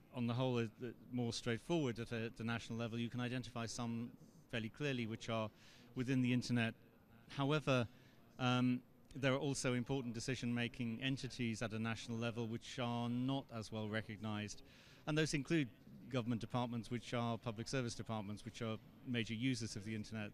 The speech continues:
uh, and therefore, um, because of their significance in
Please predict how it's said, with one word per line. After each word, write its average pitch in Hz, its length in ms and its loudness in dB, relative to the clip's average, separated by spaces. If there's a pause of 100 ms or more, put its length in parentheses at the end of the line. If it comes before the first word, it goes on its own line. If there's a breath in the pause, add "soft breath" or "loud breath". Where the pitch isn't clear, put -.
(120)
uh, 113 260 -2
and 110 220 -4 (320)
therefore, 117 440 -2 (840 loud breath)
um, 123 480 2 (440)
because 143 340 4
of 143 160 0
their 127 460 0
significance 131 720 -2
in 117 340 0